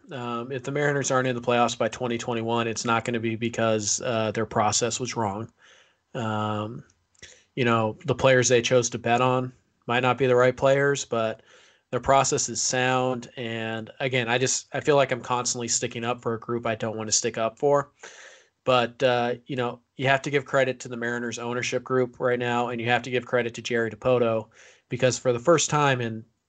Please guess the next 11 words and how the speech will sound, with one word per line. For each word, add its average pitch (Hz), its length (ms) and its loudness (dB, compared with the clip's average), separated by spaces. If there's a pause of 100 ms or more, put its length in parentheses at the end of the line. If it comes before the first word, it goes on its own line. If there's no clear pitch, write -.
(120)
twenty 127 420 -2
some 127 240 0
odd 123 220 2
years, 127 480 0 (680)
they're 127 320 6
legitimately 131 920 0 (100)
trying 120 520 -2
to 127 100 -6
build 117 320 2
something 117 340 -4
great. 120 460 0